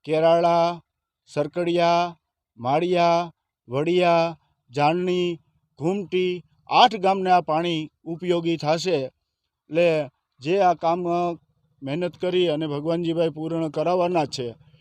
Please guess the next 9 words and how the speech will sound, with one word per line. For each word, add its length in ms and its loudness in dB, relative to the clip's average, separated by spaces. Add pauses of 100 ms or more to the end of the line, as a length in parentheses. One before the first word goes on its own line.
(300)
એટલે 580 0 (160)
આ 300 4
વિસ્તારના 540 0
લોકોને 420 -2
મોટી 500 -6
સવલત 480 -4
પાણીની 360 -4
મળવાની 500 -2
છે. 280 -6